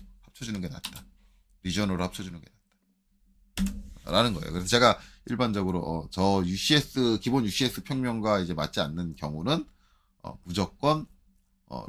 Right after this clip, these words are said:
리전으로 합쳐주세요라고 얘기를 하는 게 그런 이유 때문에 그렇습니다.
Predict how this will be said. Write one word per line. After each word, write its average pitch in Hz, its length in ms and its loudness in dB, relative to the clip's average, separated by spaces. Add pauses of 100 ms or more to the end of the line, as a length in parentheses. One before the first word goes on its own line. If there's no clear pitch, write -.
리전으로 95 560 2 (220)
합쳐주세요라고 87 880 -2
얘기를 87 240 -4
하는 117 140 -6
게 95 160 -6
그런 85 220 -6
이유 78 140 -10
때문에 95 220 -10
그렇습니다. - 580 -20